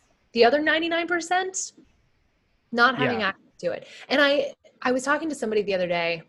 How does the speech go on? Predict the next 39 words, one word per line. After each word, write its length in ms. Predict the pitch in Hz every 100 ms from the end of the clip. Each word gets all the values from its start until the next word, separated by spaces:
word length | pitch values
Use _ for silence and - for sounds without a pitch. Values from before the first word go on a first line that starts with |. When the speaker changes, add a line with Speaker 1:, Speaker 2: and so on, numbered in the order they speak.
| _ _ _ _
Speaker 1:
and 340 | 208 202 196 190
we 160 | 190 190
were 60 |
talking 280 | 185 208 208
about 160 | 196 -
all 120 | 185
the 80 | 185
changes 360 | 202 185 185
happening 340 | - 180 190 185
in 80 |
the 80 | 180
industry, 340 | 175 175 175 175
I'm 140 | 185
like, 180 | 180 175
if 100 | 180 190
there 220 | 202 269
is 140 | 254
one 260 | 185 180 185
place 280 | 180 175 -
that 100 | -
can 200 | - 185
be 140 | 180
the 140 | 175 170 -
epicenter 760 | 180 180 - 226 233 269 277 285 _ - - _
for 200 | 202 190
a 60 | 190
foundational 800 | 208 190 185 180 180 - 196 185
change, 480 | - 170 170 202 -
purely 320 | 269 285 302
because 380 | 226 226 202 202
of 100 | 185
the 60 |
nature 480 | 180 180 180 - 214
with 160 | 196 180
which 160 | 180 -
it's 180 | 175
run, 380 | 165 170 165 190
but 140 | 226 -
also 240 | 220 247